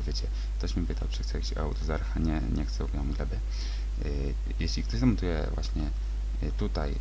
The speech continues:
y, ultrawide'y, to poszerzają się tylnie koła tylko, a, znaczy przednie koła się poszerzają, a tylnie nie.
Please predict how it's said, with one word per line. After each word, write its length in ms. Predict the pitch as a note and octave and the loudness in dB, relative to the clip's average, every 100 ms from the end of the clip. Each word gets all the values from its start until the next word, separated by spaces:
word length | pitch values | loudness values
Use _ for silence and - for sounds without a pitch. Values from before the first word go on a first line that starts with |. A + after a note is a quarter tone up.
| - - | 0 0
y, 120 | C2+ | 0
ultrawide'y, 720 | - F2+ F2+ E2+ C#2 C#2 C3+ - - - - | 2 2 2 2 2 2 0 0 0 0 2
to 80 | - | 2
poszerzają 360 | G#2+ - B2 B2+ | 2 4 4 4
się 120 | - | 2
tylnie 280 | A#2+ A2 G#2 | 2 2 2
koła 240 | - D2+ | 2 0
tylko, 440 | - - - D#3+ G#3+ - - - - - - - | 0 0 2 2 2 0 0 0 0 0 0 2
a, 340 | E2+ F2 E2+ - | 2 4 2 0
znaczy 180 | G2 | 0
przednie 260 | - C3 B2 | 4 4 6
koła 160 | F#2 E2+ | 4 2
się 100 | - | 0
poszerzają, 580 | - D3+ - C3 E3 D#3+ - - - | 0 0 0 2 0 0 -2 0 0
a 80 | F2 | 0
tylnie 340 | - G2+ G2 | 2 4 4
nie. 160 | E2 | 4